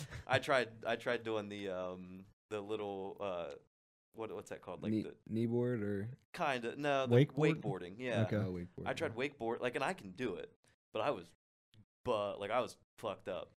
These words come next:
Speaker 1: And so I couldn't get, like, I couldn't get it up.
Speaker 2: <laughs> That's the
Speaker 1: Just
Speaker 2: best. You're probably
Speaker 1: <laughs>
Speaker 2: drowning, like
Speaker 1: Yeah,
Speaker 2: <laughs>
Speaker 1: they were like, "You, you can be done." I'm like, "Yeah, that's probably a good idea."
Speaker 3: Dude, the one time I went, uh, wakeboard, or not, it wasn't even wakeboarding, it was water skiing.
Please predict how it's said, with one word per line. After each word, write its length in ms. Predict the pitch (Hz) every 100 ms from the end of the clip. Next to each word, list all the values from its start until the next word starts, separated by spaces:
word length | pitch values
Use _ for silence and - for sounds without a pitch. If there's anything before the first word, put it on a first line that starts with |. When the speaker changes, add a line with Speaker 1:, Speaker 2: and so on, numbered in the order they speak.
| -
Speaker 1:
And 300 | 110 104 98
so 240 | - 104
I 180 | 95 127
couldn't 380 | 139 - 151 123
get, 160 | 110
like, 140 | 107 110
I 80 | 120
couldn't 300 | - 131 113
get 120 | 110
it 100 | 95
up. 240 | 101 78
Speaker 2:
<laughs> 140 | 131 -
That's 200 | 120 131
the 100 | 120
Speaker 1:
Just 160 | 120
Speaker 2:
best. 320 | 131 123 135 156
You're 180 | 165
probably 240 | 165 165 147
Speaker 1:
<laughs> 100 | 127
Speaker 2:
drowning, 480 | 135 147 156 151 143
like 120 | 139
Speaker 1:
Yeah, 600 | 160 180 170 165 147 139
Speaker 2:
<laughs> 20 |
Speaker 1:
they 100 | 151
were 80 | 156
like, 160 | 135 120 -
"You, 120 | 175 165
you 120 | 190
can 160 | 190
be 100 | 143 117
done." 360 | 123 170 160
I'm 80 | 139
like, 140 | 95 92
"Yeah, 260 | 95 98 101
that's 140 | 110
probably 240 | - 98 95
a 40 |
good 120 | 104
idea." 520 | 110 - - 117 113 110 - _
Speaker 3:
Dude, 100 | 123
the 80 | 123
one 340 | 110 117 147
time 340 | 143 123 123 110
I 120 | 107
went, 380 | 107 107 104 107 -
uh, 420 | 98 92 85 80 107 -
wakeboard, 560 | 101 107 104 95 92 90
or 100 | 104
not, 360 | 107 107 101 113
it 60 | 127
wasn't 200 | 135 135
even 140 | 117
wakeboarding, 440 | 110 120 98 98 98
it 80 |
was 120 | 80 87
water 380 | 101 107 120 90
skiing. 460 | - 92 85 85